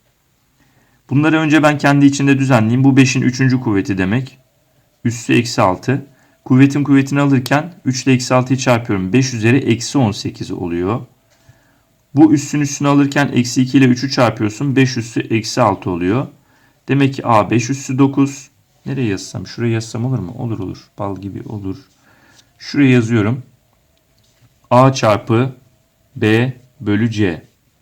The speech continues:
Hocam siz ne çizdiniz? Ka-, şey oldu, maskeye benzedi. A beş üzeri dokuz.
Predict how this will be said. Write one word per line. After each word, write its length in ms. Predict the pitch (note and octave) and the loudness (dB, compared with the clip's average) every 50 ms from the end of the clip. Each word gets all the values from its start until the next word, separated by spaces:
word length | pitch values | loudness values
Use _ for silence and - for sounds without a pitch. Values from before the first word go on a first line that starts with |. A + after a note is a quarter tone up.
| _ _ _ _ _ _ _ _ _ _ _ _ _ _ | _ _ _ _ _ _ _ _ _ _ _ _ _ _
Hocam 260 | - - A#2 A#2 A2+ | -12 -8 -6 -6 -6
siz 160 | - - G2 F#2 | -6 -10 -8 -6
ne 140 | G#2 A#2+ | -4 -4
çizdiniz? 460 | A#2 - B2+ G#2 - F#2+ E2+ - - _ _ _ _ _ _ _ - | -4 -6 -8 -8 -6 -8 -10 -10 -14 _ _ _ _ _ _ _ -20
Ka-, 240 | - - B2 A#2 G#2 | -20 -16 -16 -16 -14
şey 160 | - - G#2+ | -10 -6 -6
oldu, 260 | A2 G#2 F2 E2 E2+ | -4 -4 -6 -8 -10
maskeye 460 | E2+ F2+ F#2 F#2+ - - - G#2 G#2 G2+ | -8 -4 -4 -4 -4 -6 -8 -8 -6 -6
benzedi. 380 | F#2+ F2 - B2+ G#2 G2+ - - _ _ _ _ _ _ _ _ _ _ _ _ _ _ _ _ - | -6 -8 -8 -10 -12 -12 -14 -18 _ _ _ _ _ _ _ _ _ _ _ _ _ _ _ _ 2
A 300 | A#2 B2+ C#3+ D3+ D3 D3 | 4 4 4 4 2 2
beş 200 | C#3 C3 - B2 | 2 2 2 -2
üzeri 280 | A#2+ G#2+ G#2+ F#2 F#2+ | -2 0 0 0 0
dokuz. 480 | F2+ F#2 F#2 - C3 C3+ C3+ - - | -2 -2 -4 -2 -4 -4 -4 -6 -14